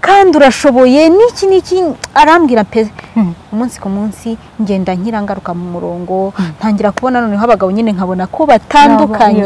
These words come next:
Speaker 2: Yego, yego.
Speaker 1: hariho abeza, hari n'ababi,
Speaker 2: N'ababi, yego.
Speaker 1: ntangira kubona ko hari abantu beza n'ababi koko,
Speaker 2: Mm.
Speaker 1: ibintu nyine bigenda biza, ubu,
Speaker 2: Mm.
Speaker 1: ubu ibi mbabwira bimaze imyaka ine,
Speaker 2: Mm.
Speaker 1: ah, maze imyaka ine nyine ndi muri ubu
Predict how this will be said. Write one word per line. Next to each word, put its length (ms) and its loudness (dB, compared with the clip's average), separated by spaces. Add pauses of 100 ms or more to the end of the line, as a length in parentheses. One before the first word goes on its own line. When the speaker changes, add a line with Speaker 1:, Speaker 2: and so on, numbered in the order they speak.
Speaker 2:
Yego, 220 0
yego. 260 -2
Speaker 1:
hariho 360 4
abeza, 440 4
hari 160 2
n'ababi, 440 2 (120)
Speaker 2:
N'ababi, 80 -4
yego. 260 -2
Speaker 1:
ntangira 460 4
kubona 320 4
ko 100 2
hari 220 6
abantu 380 4 (100)
beza 400 6
n'ababi 400 2
koko, 480 -2
Speaker 2:
Mm. 220 0 (180)
Speaker 1:
ibintu 320 -2
nyine 200 -2
bigenda 380 -10
biza, 640 -4 (240)
ubu, 160 -4
Speaker 2:
Mm. 220 -2
Speaker 1:
ubu 320 -2 (260)
ibi 260 -2
mbabwira 400 0
bimaze 400 -4
imyaka 400 -8
ine, 320 -8 (200)
Speaker 2:
Mm. 180 -2 (260)
Speaker 1:
ah, 560 -6
maze 320 0
imyaka 240 4
ine 120 2
nyine 280 2
ndi 300 0
muri 160 0
ubu 80 -4